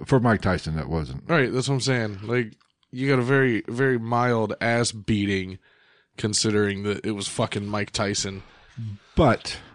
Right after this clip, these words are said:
Speaker 2: That motherfucker shouldn't have been talking shit over the feet.
Speaker 1: I heard he threw a water bottle. I didn't see him throw a water
Speaker 2: I heard a lot of shit,
Speaker 1: Yeah.
Speaker 2: but I didn't see.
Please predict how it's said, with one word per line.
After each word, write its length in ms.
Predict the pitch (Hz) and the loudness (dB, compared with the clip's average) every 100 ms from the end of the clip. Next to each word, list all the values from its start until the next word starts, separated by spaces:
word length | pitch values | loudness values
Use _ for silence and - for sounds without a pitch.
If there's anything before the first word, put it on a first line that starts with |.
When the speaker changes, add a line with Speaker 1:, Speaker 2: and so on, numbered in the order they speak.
| _ | _
Speaker 2:
That 120 | 147 170 | 0 2
motherfucker 640 | 190 170 - 175 160 156 | 2 2 0 0 2 2
shouldn't 300 | - 156 135 | 4 4 2
have 80 | 139 | 0
been 140 | 139 | 0
talking 420 | - 120 - 117 | 2 0 0 -2
shit 260 | 123 - 143 | 0 4 4
over 160 | 127 117 | 4 2
the 100 | 113 | -2
feet. 380 | - 143 135 - - | -2 -4 -4 -10 -2
Speaker 1:
I 160 | 143 | 0
heard 180 | 160 170 | 4 6
he 80 | 113 | 6
threw 300 | - 131 123 | 6 6 6
a 80 | 85 - 80 | 4 -4 -2
water 300 | 82 92 113 | 2 4 4
bottle. 340 | 110 113 123 | 4 4 4
I 160 | 117 147 | 2 2
didn't 180 | 139 95 | 2 2
see 200 | - 147 | 2 2
him 120 | 92 | 2
throw 160 | - 76 | 0 0
a 60 | |
water 260 | 73 92 95 | 2 0 4
Speaker 2:
I 60 | 156 | 4
heard 160 | 240 | 6
a 40 | 160 | 6
lot 220 | 127 135 | 6 4
of 80 | 110 | 4
shit, 260 | - 95 | 0 0
Speaker 1:
Yeah. 80 | 87 | 0
Speaker 2:
but 100 | 113 | 2
I 80 | 123 | 4
didn't 180 | 151 123 | 2 2
see. 340 | 120 127 120 | 2 0 0